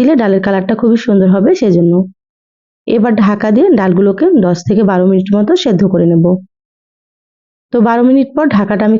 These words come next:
খুলে নিচ্ছি। দেখুন ডালগুলো সুন্দর মতো সেদ্ধ হয়ে গিয়েছে। এইভাবে প্রথমে ডালগুলোকে সেদ্ধ করে নিতে হবে। এবার আমি কড়াই থেকে ডালগুলোকে ঢেলে নিচ্ছি। ডাল ঢেলে নিয়েছি, কড়াইটা পরিষ্কার করে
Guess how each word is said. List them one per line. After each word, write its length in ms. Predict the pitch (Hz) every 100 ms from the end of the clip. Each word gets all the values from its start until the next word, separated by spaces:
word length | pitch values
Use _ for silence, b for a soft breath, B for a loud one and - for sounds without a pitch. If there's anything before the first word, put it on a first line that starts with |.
| 220
খুলে 200 | 214 220
নিচ্ছি। 340 | 208 185 - 370 - _ _ _ _ -
দেখুন 300 | 233 240 311 359
ডালগুলো 360 | 214 185 214 311
সুন্দর 320 | - 214 190
মতো 220 | 190 190 349
সেদ্ধ 300 | - 214 170 220
হয়ে 140 | 233
গিয়েছে। 420 | 180 175 170 170 180 185 - _ _ _ _ -
এইভাবে 320 | 226 226 254
প্রথমে 360 | 262 208 208 226
ডালগুলোকে 480 | 214 180 180 190 247
সেদ্ধ 240 | 254 208 220
করে 140 | 220 214
নিতে 220 | 196 202
হবে। 260 | 208 180 320 - _ _ _ _
এবার 220 | - 208 202
আমি 140 | 220 320
কড়াই 240 | 196 190
থেকে 200 | 190 214 302
ডালগুলোকে 480 | 208 180 185 190 359
ঢেলে 240 | 247 214
নিচ্ছি। 360 | 190 180 185 185 185 190 _ _ _ _ _ _ _ b b b b b b b -
ডাল 260 | 214 226 240
ঢেলে 240 | 247 240
নিয়েছি, 300 | 254 247 254 302
কড়াইটা 360 | 226 214 220 220
পরিষ্কার 380 | 214 214 214 233 220
করে 140 | 285